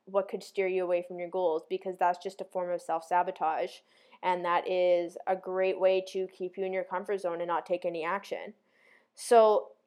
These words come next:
it just blew my mind. And I'm sure as you're listening to this podcast episode, you can hear how this all ties together. And this is just such a significant realization that I felt was so critical to share with the world, because this,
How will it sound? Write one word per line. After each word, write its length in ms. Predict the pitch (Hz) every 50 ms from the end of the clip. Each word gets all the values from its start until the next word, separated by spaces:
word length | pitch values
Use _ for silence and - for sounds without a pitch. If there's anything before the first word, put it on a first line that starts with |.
| _ _
it 240 | - 226 226 214 220
just 380 | - 254 285 339 - - - - -
blew 280 | 190 202 220 226 226
my 160 | 233 233 226
mind. 240 | 214 202 196 196 196
And 80 | 196 196
I'm 80 | 202
sure 180 | 202 - - 226
as 120 | 240 254
you're 120 | 262 254 226
listening 360 | 202 202 196 - 214 208 202
to 100 | 208 196
this 140 | 190 185 180 -
podcast 540 | 175 170 175 175 - - 175 175 175 175 151
episode, 440 | 160 - 185 190 - 202 202 202 196
you 100 | 190 185
can 200 | - - 202 190
hear 480 | - - - - 214 208 208 208 202
how 160 | 202 196 185
this 180 | 175 180 175 180 -
all 180 | 185 185 185
ties 300 | 185 - 185 170 175 170
together. 440 | 170 - 180 175 180 170 170 175 170
And 220 | 165 - 180 180 180
this 180 | 175 170 -
is 140 | 180 175 175
just 280 | - 190 190 190 - -
such 180 | 214 208 208 240
a 40 |
significant 640 | 226 - 214 202 196 185 185 180 180 190 190 175 -
realization 600 | 190 185 170 165 175 170 156 170 175 - 190 180
that 120 | 175 175
I 80 | 170 165
felt 340 | 165 - 175 180 180 175 175
was 160 | 180 175 -
so 560 | - - - 196 190 190 190 185 185 190 185 - - _ _ _ _
critical 560 | - - 202 190 180 185 180 - 160 165 170
to 140 | 170 - 202
share 260 | - - 196 170 170
with 120 | 175 175 170
the 60 | 151
world, 420 | - 185 190 226 214 196 190 196
because 480 | 196 190 - - 190 185 185 185 185 180 - - - - - - _ _ _
this, 480 | - 175 196 214 226 226 220 - - -